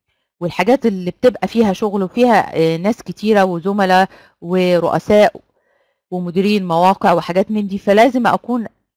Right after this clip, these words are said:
عارفة برضو مفهوم التحفيز عندهم. مفهوم التحفيز إن هو بيبقى عبارة عن مجموعة من الدوافع. الدافع ده يا إما عشان الشركة تكسب قدر كبير من المال، أو عشان تحقق،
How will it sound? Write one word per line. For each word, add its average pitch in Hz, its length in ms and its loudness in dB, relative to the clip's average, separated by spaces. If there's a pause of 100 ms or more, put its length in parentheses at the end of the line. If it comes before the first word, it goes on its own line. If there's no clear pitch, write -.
عارفة 233 360 2
برضو 220 300 0
مفهوم 240 380 -4
التحفيز 214 420 -6
عندهم. 147 440 -8 (520)
مفهوم 285 260 -4
التحفيز 262 500 -2
إن 220 120 -4
هو 247 220 2
بيبقى 220 400 2
عبارة 233 280 4
عن 214 200 2
مجموعة 208 400 2
من 220 160 -2
الدوافع. 175 480 0 (420)
الدافع 247 340 2
ده 233 140 2
يا 233 220 4
إما 233 200 0
عشان 208 280 -2
الشركة 202 500 -4 (1160)
تكسب 277 360 2 (200)
قدر 254 260 2
كبير 226 320 -2
من 226 140 -2
المال، 180 380 0 (720)
أو 175 80 4
عشان 247 420 2
تحقق، - 460 2